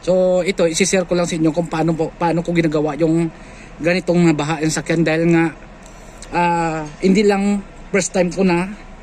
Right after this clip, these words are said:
gumawa ng nabaha ng sakyan, maraming bisis na mga tropa. So mga tropa, inabot ng tubig dito. So tingnan nyo, tinanggal natin yung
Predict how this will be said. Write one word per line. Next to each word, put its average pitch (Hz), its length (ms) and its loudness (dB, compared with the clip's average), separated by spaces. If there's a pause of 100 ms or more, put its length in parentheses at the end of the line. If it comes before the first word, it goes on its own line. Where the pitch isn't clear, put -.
(260)
gumawa 175 340 2
ng 175 200 2
nabaha 160 340 -2
ng 165 80 0
sakyan, 165 320 -2
maraming 147 320 2
bisis 139 320 -4
na 151 100 0
mga 143 220 -2
tropa. 147 260 -6 (1800)
So 165 160 2
mga 165 240 4
tropa, 156 240 0
inabot 147 320 0
ng 147 160 0
tubig 143 300 0
dito. 143 220 2 (1900)
So 143 140 2
tingnan 170 240 2
nyo, 185 100 0
tinanggal 156 320 2
natin 160 220 0
yung 156 120 2